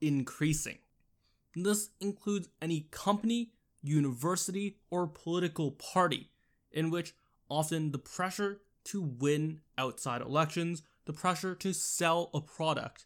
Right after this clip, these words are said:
the pressure to educate students in a way in which they will succeed in the world, are all actually fairly low,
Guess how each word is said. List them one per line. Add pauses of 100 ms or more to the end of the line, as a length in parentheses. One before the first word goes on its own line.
(160)
the
pressure
to (160)
educate
students
in
a
way
in
which
they
will
succeed
in
the
world, (920)
are
all
actually (200)
fairly
low,